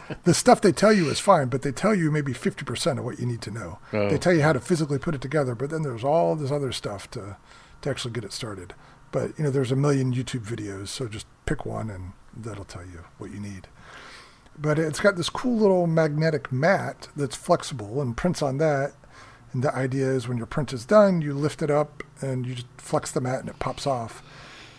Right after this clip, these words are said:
Speaker 2: <laughs>
Speaker 1: And that, that works well if you can get to it while the the mat is still warm from the heated bed,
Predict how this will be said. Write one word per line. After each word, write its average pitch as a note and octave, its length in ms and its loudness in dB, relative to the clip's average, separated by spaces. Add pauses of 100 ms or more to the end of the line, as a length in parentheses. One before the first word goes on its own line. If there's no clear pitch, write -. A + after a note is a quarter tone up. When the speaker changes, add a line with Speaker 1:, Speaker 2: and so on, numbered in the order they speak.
(220)
Speaker 2:
<laughs> G#2+ 100 -4
Speaker 1:
And C#3+ 340 6
that, F3 140 10 (320)
that E3+ 220 10
works G#3 340 8
well F3 560 6
if C#3 180 -2
you E3 60 2
can C#3 180 2
get F3 240 2
to F3+ 240 2
it - 120 -2
while C#3 400 4
the A#2+ 300 -4 (600)
the C#3+ 60 4
mat C#3+ 300 4
is C3+ 100 -2
still D#3+ 240 2
warm D3 360 0
from D#3 180 -6
the A#2+ 60 -2
heated B2 320 -2
bed, C3+ 320 -6